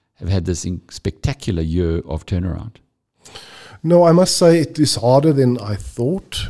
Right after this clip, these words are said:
Speaker 2: and I, the company also was a bit more static than I thought. I mean, I left it almost ten years ago, and when I came back, it was almost the same.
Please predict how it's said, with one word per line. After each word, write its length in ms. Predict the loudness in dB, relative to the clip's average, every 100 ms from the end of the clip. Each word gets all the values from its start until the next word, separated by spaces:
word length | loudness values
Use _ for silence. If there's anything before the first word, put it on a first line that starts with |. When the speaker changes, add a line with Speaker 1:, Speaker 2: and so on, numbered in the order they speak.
| -8
Speaker 2:
and 460 | -4 -2 -2 -4 -6
I, 140 | -10 -8
the 140 | -8 -6
company 500 | -4 -4 -2 -4 -2
also 380 | -4 -6 -6
was 320 | -6 -6 -8 -8
a 80 |
bit 160 | -10 -12 -12
more 240 | -6 -6
static 720 | -4 -4 -6 -6 -10 -12 -20 _ _ _ _ _
than 200 | -10 -6
I 100 | -6
thought. 440 | -6 -6 -6 -8 -12
I 120 | -10
mean, 180 | -10 -10
I 80 |
left 380 | -8 -6 -6 -10
it 100 | -14 _ _ _ -20 -20
almost 320 | -20 -20 -16
ten 200 | -8 -4
years 320 | -2 -2 -4 -8
ago, 340 | -10 -10 -12 _ _ _ _ _ -20
and 100 | -16
when 140 | -12
I 60 | -8
came 260 | -2 0
back, 240 | 0 -4 -8
it 180 | -12
was 160 | -10 -8
almost 380 | -6 -6 -8 -8
the 80 | -8
same. 480 | -6 -4 -6 -10